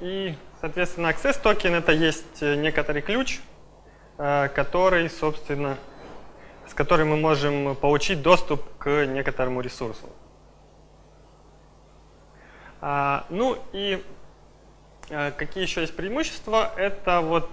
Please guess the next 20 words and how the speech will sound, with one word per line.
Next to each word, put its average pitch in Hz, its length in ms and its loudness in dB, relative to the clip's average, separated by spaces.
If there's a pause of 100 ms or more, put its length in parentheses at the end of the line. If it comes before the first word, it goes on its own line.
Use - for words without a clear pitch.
э, 156 180 2
стандартный, 156 640 0 (280)
э, 143 260 2
набор 156 340 2
значений 247 460 2
токена. 214 540 2 (440)
Э, 156 180 2
то 165 120 2
есть 151 160 2 (100)
если 175 720 6
в 151 360 4
оаус 170 360 6
два, 156 580 8
э, 135 120 -4
как 135 160 -6
бы 135 140 0
каждый, 151 640 4
то 139 320 -6
есть, - 260 -4
э, 131 600 -2